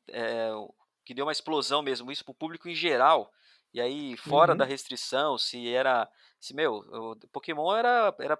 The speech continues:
Speaker 1: era, era
Speaker 2: É, talvez, talvez você tenha razão, vou te dar
Speaker 1: Era
Speaker 2: razão, porque, porque, inclusive, na época, acho que, acho que foi em noventa e nove, noventa e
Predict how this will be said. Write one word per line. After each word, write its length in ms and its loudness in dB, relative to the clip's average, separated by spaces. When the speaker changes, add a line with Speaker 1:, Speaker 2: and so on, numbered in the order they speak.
Speaker 1:
era, 420 0
era 760 -2
Speaker 2:
É, 100 4
talvez, 400 2
talvez 220 2
você 100 -4
tenha 160 4
razão, 300 2
vou 80 0
te 80 -2
dar 100 4
Speaker 1:
Era 120 8
Speaker 2:
razão, 200 2
porque, 400 2
porque, 300 4
inclusive, 640 2
na 220 0
época, 640 0
acho 220 -8
que, 60 -16
acho 180 -2
que 40 -16
foi 120 -2
em 20 -2
noventa 320 -4
e 40 0
nove, 400 -4
noventa 360 -8
e 480 -10